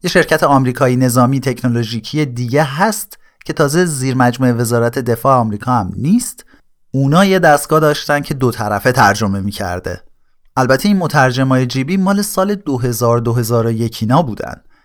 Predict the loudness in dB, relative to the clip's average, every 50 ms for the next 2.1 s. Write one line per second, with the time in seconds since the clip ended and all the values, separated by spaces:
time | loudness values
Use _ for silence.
0 | _ _ 0 0 2 4 6 6 6 6 6 4 6 4 4 2 2 0 0 -2
1 | -4 -2 -2 0 0 0 0 0 -2 -2 -2 -2 -4 -2 0 0 0 -2 -2 -4
2 | -4 -4